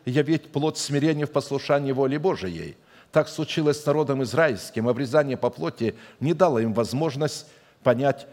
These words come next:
волю Божию, потому что сердце их было не обрезано. А следовательно, такой человек никогда не сможет обладать сокровищем страха Господня,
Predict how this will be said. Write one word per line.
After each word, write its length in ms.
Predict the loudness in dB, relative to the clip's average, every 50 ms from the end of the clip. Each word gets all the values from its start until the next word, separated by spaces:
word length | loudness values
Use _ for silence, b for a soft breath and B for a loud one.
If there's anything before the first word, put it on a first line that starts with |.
| -10 -2
волю 260 | 2 2 4 4 4
Божию, 320 | 2 2 0 0 -2 -2 -2
потому 260 | -2 -2 -2 -4 -4
что 180 | -4 -6 -8
сердце 420 | -6 -2 -2 -2 -2 -2 -4 -4 -4
их 100 | -2 0
было 160 | 0 0 0
не 160 | 0 0 0
обрезано. 540 | 0 2 2 2 2 0 -4 -8 -10 -12 -14 -18 _ B B B B B B B B
А 100 | 0 0
следовательно, 560 | 0 4 4 2 4 4 0 -2 -2 -4 -2
такой 300 | 0 -2 0 0 -2 -2
человек 420 | -2 -2 -2 0 2 0 0 0 -2
никогда 400 | -4 -2 -2 -2 2 2 2 2
не 140 | 0 -2
сможет 360 | -4 -2 -2 -2 -2 -2 -2 -4
обладать 400 | 0 0 2 2 2 0 0 -2
сокровищем 600 | -6 -6 -6 -2 -2 -2 -2 -2 -2 -4 -6 -6
страха 340 | -2 0 0 0 0 -2 -4
Господня, 640 | -6 -6 -8 -8 -6 -6 -6 -4 -2 -4 -4 -4